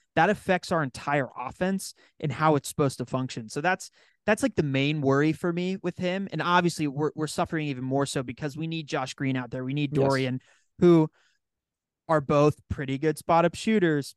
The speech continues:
Speaker 1: but they also have that same unwaver-, that same wavering confidence depending on how they're shooting the ball.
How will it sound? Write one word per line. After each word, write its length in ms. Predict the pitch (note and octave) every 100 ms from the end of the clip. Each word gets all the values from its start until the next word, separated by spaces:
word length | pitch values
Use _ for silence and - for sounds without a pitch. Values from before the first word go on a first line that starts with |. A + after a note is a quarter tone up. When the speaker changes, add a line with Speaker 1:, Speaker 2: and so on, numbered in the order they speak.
| -
Speaker 1:
but 140 | F3
they 140 | D3+ C#3+
also 440 | D3+ D#3 - D#3+
have 220 | C#3 C#3+
that 180 | C#3+ C#3
same 320 | - D3 C#3+ D3
unwaver-, 540 | D3 C#3+ C#3+ C#3+ D3 -
that 220 | D3+ C#3+
same 260 | - F#3 D3+
wavering 500 | D3 G3+ E3+ D3 C3
confidence 520 | D#3 D3 - C3+ B2+
depending 360 | - - D3+ C3+
on 100 | B2
how 160 | B2+
they're 140 | A#2+ A#2+
shooting 340 | - C3+ -
the 80 | A2+
ball. 240 | G2 -